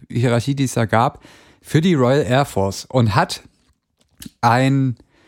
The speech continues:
musste sich dann, äh, neunzehnhundertvierzig mit einem großen Problem auseinandersetzen. Und wir versuchen das jetzt mal kurz zu erklären. Ich hab gedacht, ne, damit wir jetzt so ein bisschen auch verstehen können, was sie getan hat, die,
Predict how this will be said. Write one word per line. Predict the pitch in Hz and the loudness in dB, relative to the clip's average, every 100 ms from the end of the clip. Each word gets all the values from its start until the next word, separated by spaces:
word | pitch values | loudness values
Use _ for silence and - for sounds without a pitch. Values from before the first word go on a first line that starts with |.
| _ - | _ 0
musste | 143 226 - | 0 0 -2
sich | 170 147 - | 0 -2 0
dann, | 139 143 185 - - | 0 2 0 -4 -2
äh, | 101 135 | 0 2
neunzehnhundertvierzig | 139 170 165 131 185 - 175 | 0 0 -2 0 -2 -2 -2
mit | 139 - | -2 -2
einem | 135 139 139 127 - | 0 0 -2 -4 -2
großen | 160 190 | 0 0
Problem | 185 123 170 135 | 0 0 0 0
auseinandersetzen. | 113 117 101 104 98 101 - 151 175 _ _ _ _ _ | -2 0 -2 -2 -2 -4 -4 -6 -6 _ _ _ _ _
Und | - 131 139 | 0 0 0
wir | 139 139 | 0 0
versuchen | 156 185 240 | 2 2 2
das | 165 | 0
jetzt | 165 170 | 0 0
mal | 156 | 0
kurz | 160 165 - | -2 -2 -2
zu | |
erklären. | 123 - 90 90 90 _ _ _ _ _ | -2 -2 -4 -4 -10 _ _ _ _ _
Ich | 135 123 | 0 0
hab | 185 | 0
gedacht, | - 165 165 - | 0 0 0 -4
ne, | 131 131 160 | -2 0 0
damit | 117 143 156 190 | 0 0 0 0
wir | 160 | 0
jetzt | 151 | 0
so | - | 0
ein | 131 | 0
bisschen | 175 - | 0 0
auch | 139 | 0
verstehen | 127 - 160 208 | 0 0 2 2
können, | 170 | 2
was | 143 | 0
sie | 127 | 0
getan | 117 117 135 208 | -2 0 0 2
hat, | 220 - - - - - | 0 -4 -16 -20 -20 -4
die, | - 190 | 0 0